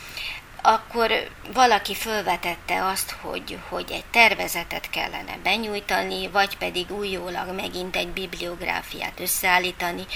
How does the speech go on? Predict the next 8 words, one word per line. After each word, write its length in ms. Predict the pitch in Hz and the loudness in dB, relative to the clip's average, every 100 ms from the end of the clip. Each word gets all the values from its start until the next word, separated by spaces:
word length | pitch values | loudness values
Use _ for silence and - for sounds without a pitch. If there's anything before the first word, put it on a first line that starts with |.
| - - | -6 -2
aminek 600 | - 196 196 185 180 - | 0 2 0 0 0 -2
a 220 | 170 170 - - - | -2 -2 -6 -12 -10
nyomán 500 | 190 208 196 185 185 | -4 -2 0 2 2
el 200 | 185 180 | 2 2
lehet 320 | 175 175 - | 2 0 -2
indulni 480 | 175 175 - - 160 | -4 -4 -4 -6 -4
a 120 | 160 | -4
kutatásokkal. 1120 | - - - - - - - - - - - | -6 -8 -8 -6 -6 -2 -2 -4 -8 -8 -8